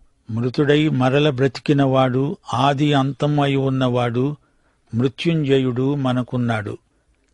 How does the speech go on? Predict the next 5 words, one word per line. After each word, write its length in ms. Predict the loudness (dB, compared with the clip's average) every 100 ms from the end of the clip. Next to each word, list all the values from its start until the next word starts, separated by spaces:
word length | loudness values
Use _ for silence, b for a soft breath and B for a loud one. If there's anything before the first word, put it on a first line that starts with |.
| _ -14
శ్రమలకు, 720 | -6 -2 0 0 0 0 0
హింసలకు 800 | -2 -8 -4 -2 -2 -2 -4 -4
భయపడాల్సిన 920 | -2 -2 -2 -2 0 0 -2 -6 -6
పని 300 | -2 -2 0
లేదు. 340 | 0 -2 -6